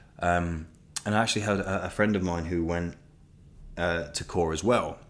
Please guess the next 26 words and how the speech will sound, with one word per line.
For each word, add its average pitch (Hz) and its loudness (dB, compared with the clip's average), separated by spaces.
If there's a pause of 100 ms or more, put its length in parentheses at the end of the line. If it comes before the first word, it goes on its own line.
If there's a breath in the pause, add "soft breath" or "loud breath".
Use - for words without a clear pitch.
And 90 -4
I, 82 0
as 107 0
I 104 4
was 92 2
leaving, 90 2 (420)
I 92 -6
saw 82 -4
her 147 2
and 90 0
I 101 0
was 117 -2
like, - 0
"Oh, 233 8
hey, 233 4
like, 160 4
we're 180 4
gonna 202 8
be 208 6
working 226 8
together. 196 4
This 147 2
is 180 2
great, 170 6
blah, 175 4
blah." 180 2